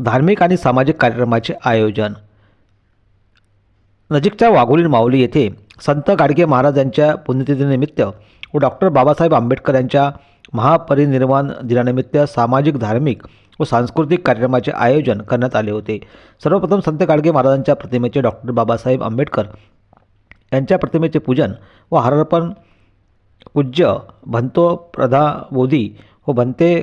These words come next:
कौंडण्य तसेच भारतीय बौद्ध महासभेचे जिल्हा सरचिटणीस गणपतराव तिडके व मान्यवरांच्या हस्ते करण्यात आले. यानंतर पूज्य भंतो प्रज्ञा बोधी यांनी उपस्थितांना धम्मदेशना दिली.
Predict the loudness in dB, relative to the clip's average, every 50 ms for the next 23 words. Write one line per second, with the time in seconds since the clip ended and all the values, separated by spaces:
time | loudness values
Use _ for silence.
0 | -4 -4 -2 -2 0 0 -2 -2 -2 -2 0 0 -2 -2 -4 -4 -6 -6 -6 -4
1 | -4 -6 -6 -4 -2 -2 0 0 0 -2 -2 -2 -2 -2 0 -2 -2 -2 -4 -6
2 | -6 -6 -6 -6 -6 -4 -4 -4 -4 -4 -8 _ _ _ _ -20 _ -6 -6 -6
3 | -4 -6 -8 -6 -4 -4 -6 -4 -4 -4 -2 -2 -2 -2 -4 -2 0 0 0 0
4 | -2 -4 -4 -4 -2 -2 -2 -4 -6 -6 -10 -20 _ _ _ _ _ _ -6 -4
5 | -2 -2 -2 0 0 0 2 0 0 0 -2 -2 -2 -4 -4 -8 -4 -4 -2 -4
6 | -4 -6 -8 -6 -6 -6 -8 -10 -12 -18 _ _ _ _ 0 0 0 0 0 0
7 | -2 -2 -4 -6 _ _ _ _ _ _ _ _ _ _ _ -6 -4 -4 -2 0
8 | 0 2 2 0 -2 0 0 -2 0 0 0 0 0 0 0 0 0 0 0 0
9 | 2 2 2 2 0 -2 -4 -4 -6 -12 -16 _ _ _ -10 -4 -4 -4 -4 -2
10 | -2 -2 0 0 0 0 0 0 -2 -2 -2 -2 -2 -2 -2 -2 -4 -4 -4 -6
11 | -6 -10 -10 -10 -8 -8 -8 -10